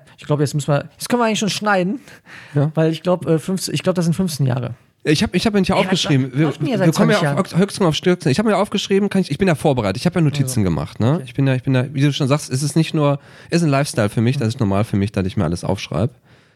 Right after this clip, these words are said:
Speaker 2: Die Erstausstrahlung der ersten Episode war in den U S A am vierten August zweitausendfünf und in Deutschland die erste Episode achtzehnter Januar zweitausendsieben.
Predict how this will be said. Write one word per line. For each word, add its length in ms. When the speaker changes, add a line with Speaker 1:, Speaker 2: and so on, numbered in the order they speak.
Speaker 2:
Die 80
Erstausstrahlung 720
der 140
ersten 260
Episode 560
war 140
in 60
den 180
U 160
S 240
A 360
am 140
vierten 360
August 320
zweitausendfünf 840
und 260
in 180
Deutschland 680
die 140
erste 260
Episode 560
achtzehnter 420
Januar 360
zweitausendsieben. 1300